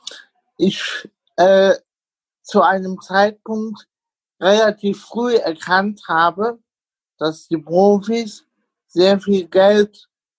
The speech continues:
bekommen für, ja, sag ich mal, einen Ball hinterher zu jagen. Und unsere Jungs im Amateurbereich, die machen das wirklich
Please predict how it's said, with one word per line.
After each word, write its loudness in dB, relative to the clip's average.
bekommen -6
für, 2
ja, 2
sag 0
ich -14
mal, 0
einen -8
Ball 2
hinterher -2
zu -16
jagen. -2
Und -8
unsere 2
Jungs -2
im -2
Amateurbereich, 0
die -8
machen -2
das -4
wirklich -4